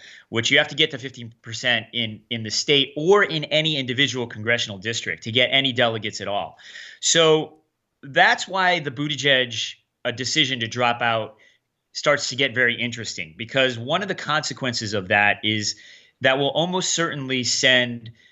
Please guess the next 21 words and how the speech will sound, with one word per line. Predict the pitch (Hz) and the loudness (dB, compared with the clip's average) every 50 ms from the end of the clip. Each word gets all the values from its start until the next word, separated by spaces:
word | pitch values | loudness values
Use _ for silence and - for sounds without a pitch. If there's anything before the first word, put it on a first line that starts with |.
| _ _ _ _ - | _ _ _ _ -2
uh, | 113 110 107 92 | 0 0 0 2
Biden, | 90 127 135 143 139 127 110 107 104 104 101 101 - _ | 2 4 4 6 4 4 2 0 -4 -6 -8 -12 -8 _
definitely, | - 127 120 120 113 101 92 - 92 90 87 98 104 - - | 0 0 0 0 -4 -10 -10 -10 -10 -10 -10 -12 -14 -14 -10
and | 110 110 113 113 113 110 110 110 110 110 - - _ _ - | -6 -6 -4 -4 -2 -4 -4 -6 -8 -10 -14 -18 _ _ 2
also | 131 143 160 160 - 160 135 | 2 2 2 2 0 -4 -4
perhaps | 113 - 120 110 120 147 151 135 120 - - | -6 -8 -8 -2 0 2 2 2 2 0 -4
candidates | - - 127 123 127 120 120 117 117 - - | -4 -4 -2 -2 0 0 -2 -2 -4 -4 -2
like | 113 107 107 - | -2 -2 -2 -4
Elizabeth | 113 113 113 110 110 117 113 113 | -4 -6 -4 -4 -4 -4 -4 -4
Warren | 110 110 113 113 110 110 107 104 101 | -4 -4 -2 0 2 2 2 2 2
and | 98 98 98 95 - | 0 -2 -2 -4 0
maybe | 110 110 110 107 110 | 0 2 2 2 2
even | 107 107 101 95 | 0 0 -2 -2
Bloomberg, | 104 113 110 104 104 101 95 92 - - - - - - - - - | -2 -2 -2 0 0 0 -2 -2 -6 -10 -16 -18 -16 -16 -14 -2 2
um, | 123 123 120 117 110 107 - _ _ _ 143 | 4 4 6 4 2 -2 -8 _ _ _ 6
over | 147 160 156 160 | 6 6 6 6
the | 147 143 | 4 2
fifteen | - 151 135 - - 135 123 | 2 0 -2 -2 -2 -4 -4
percent | 135 120 - 123 113 110 - | -4 -4 -2 -2 -4 -4 -4
threshold | - 117 113 110 - - 113 110 110 104 - - | -2 0 0 2 2 0 0 0 0 -2 -2 -2
in | 117 113 113 110 107 104 104 | 2 4 4 4 4 2 -2